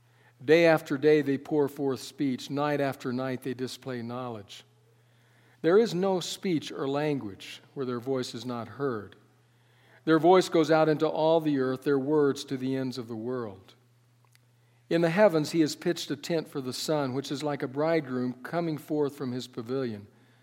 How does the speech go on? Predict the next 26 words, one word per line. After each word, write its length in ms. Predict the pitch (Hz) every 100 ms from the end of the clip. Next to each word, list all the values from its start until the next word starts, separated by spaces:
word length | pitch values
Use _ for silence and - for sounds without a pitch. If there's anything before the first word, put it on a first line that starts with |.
| _ _ _ _ -
like 300 | 151 180 180
a 60 |
champion 540 | - 196 196 175 151 139
rejoicing 680 | 139 117 160 180 175 165
to 80 | 147
run 300 | 135 143 147
his 180 | 135 123
course. 580 | - 131 101 90 - - _ _ _ _ _ _ _ _
It 160 | 160 165
rises 520 | 160 180 208 190 185
at 140 | 160 151
one 320 | 156 185 190
end 160 | 185
of 120 | 170 156
the 100 | 139
heavens 460 | 127 113 120 123
and 260 | - 143 135
makes 320 | 156 170 -
its 180 | 151 -
circuit 480 | - 127 117 85 -
to 120 | 135
the 180 | 131 139
other. 300 | 127 98 98 _ _ _ _ _ _ _ -
Nothing 600 | 139 175 196 - 170 156
is 200 | - 135
hidden 540 | - 165 135 110 110